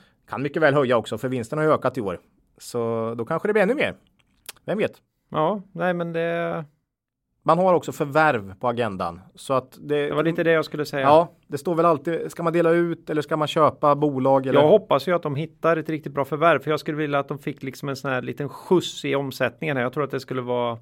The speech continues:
Speaker 1: Ja.
Speaker 2: positivt för aktieägarvärdet, även om vi egentligen inte bryr oss så mycket om det,
Speaker 1: <laughs>
Speaker 2: så tror jag det skulle betyda mer. Jag tror det skulle betyda mer än
Speaker 1: Mm.
Speaker 2: man drömmer ju om att de,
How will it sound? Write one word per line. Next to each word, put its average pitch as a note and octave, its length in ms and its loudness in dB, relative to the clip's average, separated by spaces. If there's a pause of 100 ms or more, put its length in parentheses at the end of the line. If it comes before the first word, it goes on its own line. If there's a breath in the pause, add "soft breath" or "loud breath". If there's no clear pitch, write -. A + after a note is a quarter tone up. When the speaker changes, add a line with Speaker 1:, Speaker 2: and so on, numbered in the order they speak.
Speaker 1:
Ja. C#3+ 220 -4 (680)
Speaker 2:
positivt D#3 800 -6
för C#3+ 120 -4
aktieägarvärdet, C3 880 2
även G#3+ 160 10
om G#3+ 60 6
vi G#3+ 60 6
egentligen G3+ 300 6
inte G3 120 0
bryr F#3+ 200 6
oss F#3+ 80 4
så G3+ 60 2
mycket G3+ 180 6
om G#3+ 160 8
det, D#3+ 320 8
Speaker 1:
<laughs> G3 100 2
Speaker 2:
så F3 140 2
tror F#3 160 6
jag F3+ 100 8
det E3+ 120 8
skulle E3+ 220 0
betyda E3+ 340 4
mer. E3+ 600 4
Jag D3+ 100 -4
tror F3+ 80 0
det F3+ 60 4
skulle E3+ 180 -4
betyda E3 280 0
mer D#3+ 400 0
än C3+ 600 -4 (320 soft breath)
Speaker 1:
Mm. B2+ 440 -6
Speaker 2:
man C#3 280 -2
drömmer D#3 320 2
ju - 40 2
om D#3 80 -2
att C#3 100 -2
de, C#3 260 -6